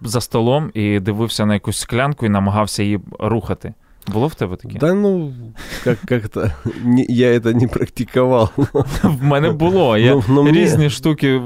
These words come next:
Speaker 1: завжди хотів собі віднайти.
Speaker 2: У меня такое было раньше, это когда,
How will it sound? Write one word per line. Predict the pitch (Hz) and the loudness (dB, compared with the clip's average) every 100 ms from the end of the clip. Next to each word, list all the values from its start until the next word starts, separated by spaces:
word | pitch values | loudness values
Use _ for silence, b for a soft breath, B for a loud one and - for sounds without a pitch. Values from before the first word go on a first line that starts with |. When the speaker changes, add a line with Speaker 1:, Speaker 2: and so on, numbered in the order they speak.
| 123 127 | -6 -6
Speaker 1:
завжди | 123 151 143 143 | -2 0 0 0
хотів | 139 131 139 | 0 -2 -2
собі | - 117 131 | -2 -2 0
віднайти. | 131 123 143 156 139 107 - | 0 0 -2 0 -2 -2 0
Speaker 2:
У | |
меня | 117 123 | 2 2
такое | 120 - 120 | 0 2 2
было | 110 127 117 | 4 4 4
раньше, | 113 131 120 95 80 - | 4 4 4 2 0 -4
это | 82 82 | -4 -6
когда, | 90 92 | -8 -2